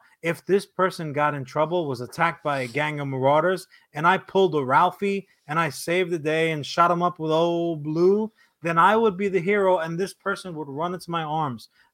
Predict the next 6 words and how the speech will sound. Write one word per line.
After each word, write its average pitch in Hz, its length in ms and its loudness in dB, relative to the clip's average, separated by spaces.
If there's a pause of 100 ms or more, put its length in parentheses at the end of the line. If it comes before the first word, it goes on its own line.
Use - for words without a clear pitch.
That 269 220 6
is 247 200 0
classic - 880 -6 (380)
adolescent 185 720 2
fucking 185 420 -4
bullshit. 143 480 -4